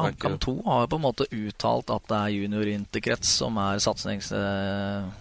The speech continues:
Speaker 2: objektet, men det er jo få matcher. Det er jo en veldig l-, kort serie.
Speaker 1: Mm.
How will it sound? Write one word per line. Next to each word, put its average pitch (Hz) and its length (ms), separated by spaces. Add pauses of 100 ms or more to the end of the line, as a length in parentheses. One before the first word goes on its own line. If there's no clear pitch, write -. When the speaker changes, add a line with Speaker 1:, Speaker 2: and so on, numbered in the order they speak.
(240)
Speaker 2:
objektet, 104 520
men 120 180
det 113 80
er 107 80
jo 110 80
få 107 260
matcher. 123 380 (160)
Det 117 80
er 107 80
jo 107 120
en 107 200
veldig 98 260
l-, 101 380 (260)
kort - 220
serie. 104 300 (120)
Speaker 1:
Mm. 104 200